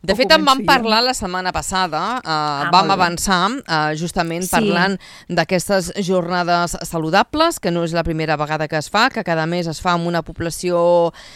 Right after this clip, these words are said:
Speaker 1: diferent, amb ponents diferents també, per aportar tota aquesta essència que potser ens cal i que, de fet, hi ha una gran demanda. I tu em pots donar fe per ser una de les primeres en formar part en, d'aquests primers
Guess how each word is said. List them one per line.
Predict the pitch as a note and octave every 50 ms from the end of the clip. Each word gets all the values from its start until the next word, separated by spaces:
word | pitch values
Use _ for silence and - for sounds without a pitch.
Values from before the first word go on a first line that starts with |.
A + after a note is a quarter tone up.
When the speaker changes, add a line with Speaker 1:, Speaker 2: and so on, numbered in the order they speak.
| - - _ -
Speaker 1:
diferent, | F#3 G3+ G#3 F3 F#3+ G3 - - E3+ E3+ G3 G#3 G#3+ A#3 B3+ C#4 D4+ C#4+ -
amb | - G3 F#3 F3+ E3
ponents | - F3+ F3+ F3 F3+ F#3 F#3+ F#3+ F#3+ - G#3 E3+ A#2+ D#3+
diferents | F3+ D#3+ F3+ G3 F3+ - F3 D#3 D#3+ F3 F#3 G3 G3+ G#3 - -
també, | G3 F3 E3+ E3+ E3+ F3+ F#3 G#3 A3+
per | A3 _ - F3 F3+ F#3+ G#3 A3 G#3+ G3+ -
aportar | - E3 D#3+ E3 _ - F#3 F3+ E3 D#3+ - F#3+ F#3+ G#3 A3+ B3+ C4 - - - - - - _ _ _ -
tota | - B3 B3+ D4 C#4+
aquesta | D4 C4+ - C4+ A#3+
essència | - A#3 A#3 A#3 B3 A#3+ - - G#3+ F#3+ G3 A#3 E4 G#4+ F#4 - _ _ _ _
que | - G#3+ F#3
potser | F3+ G3+ G3 - - - G3 A3
ens | C4 C4 A3 F3 - - -
cal | - A#3+ B3 A3 F3+ E3+ - -
i | G#3+ F#3+ -
que, | - G3 F3
de | E3+ -
fet, | G3+ G#3 G#3+
hi | D#4
ha | D#4+
una | D#4+ D4 A#3+ G3
gran | E3 E3 F3 E3+ D#3
demanda. | D3 D#3 G3 B3 D4 D4+ C#4 A#3+ G3 E3 D#3 - - - - - - - -
I | - A3 A3 G#3+ G#3+ G3+ -
tu | - A3+ A3+ B3 C#4 D#4 D#4+ D#4
em | A#3+ A3+ F#3
pots | F3+ A3 A3 G3+ G3+
donar | A3+ A3 A3 G#3+ -
fe | - A#3+ A#3 B3 D4 -
per | - - G#3+ G3+ F#3+
ser | - G#3 G3+ G3+ G#3+
una | A3 A3 A3+ A3
de | A3+ A3
les | A3 G#3+ - - -
primeres | A3+ A#3 G#3+ A3+ A#3+ A#3+ C4+ C4+ B3
en | A#3+ G#3 A3 G3
formar | - G3+ G3 F#3+ G3 A3 A3+ A3 A3 - -
part | A#3+ A3+ A#3+ C#4+ - -
en, | A3 G#3+ G#3 G#3 F#3
d'aquests | G3 F#3 - G#3+ G#3 - - -
primers | G#3+ G#3+ G3+ F#3 F#3 G3 G#3